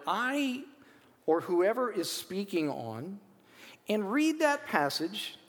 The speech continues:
the week after that we speak on it in your devotional time?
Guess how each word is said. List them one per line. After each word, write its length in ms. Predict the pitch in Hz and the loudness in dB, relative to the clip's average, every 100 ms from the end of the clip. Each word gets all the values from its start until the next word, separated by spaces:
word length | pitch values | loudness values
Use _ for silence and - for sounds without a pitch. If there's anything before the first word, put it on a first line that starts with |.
| - | -4
the 140 | 156 | -2
week 380 | 202 226 233 - - | 0 0 -2 -4 -2
after 640 | 214 240 - - - 185 - _ _ _ - | 0 -2 -6 -12 -12 -14 -18 _ _ _ -4
that 140 | 170 | 0
we 140 | 160 | 0
speak 340 | 151 - 202 - | -2 -4 -6 -2
on 160 | 123 | -2
it 120 | 147 - | -2 -2
in 160 | 170 175 | -4 0
your 140 | 175 | 2
devotional 500 | 208 240 277 - 131 | 0 0 -4 -4 -6
time? 320 | 113 - - | -6 -10 -12